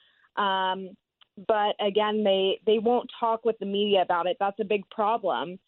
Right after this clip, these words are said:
with, uh, C B P right now. And, uh, again, it's frustrating for the agents. There are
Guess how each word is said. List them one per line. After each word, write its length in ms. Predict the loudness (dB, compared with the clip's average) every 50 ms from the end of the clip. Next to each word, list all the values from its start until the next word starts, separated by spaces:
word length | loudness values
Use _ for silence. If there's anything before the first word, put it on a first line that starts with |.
| _ _ _
with, 320 | -4 0 2 2 2 2 0 -2
uh, 200 | -2 0 0 0 0 -2 _ -4
C 120 | -4 -4
B 180 | -2 -4 -6 -6 -2 0
P 180 | 2 4 4 4
right 200 | 4 4 2 2
now. 380 | 2 2 2 2 0 0 -2 -2 -2
And, 440 | 0 0 0 0 0 -2 -2 -2 0
uh, 380 | 0 2 2 2 2 0 0 -2 -2
again, 360 | -2 0 0 0 0 0 -2
it's 200 | -2 -2 -2 -2 -4 -4 -2
frustrating 560 | 0 0 0 0 2 2 2 4 2 2 0
for 100 | 0 0
the 120 | 0 2 2 4
agents. 440 | 4 4 4 4 2 2 0 0 _
There 140 | 2 2 2
are 260 | 2 2 0 0 -2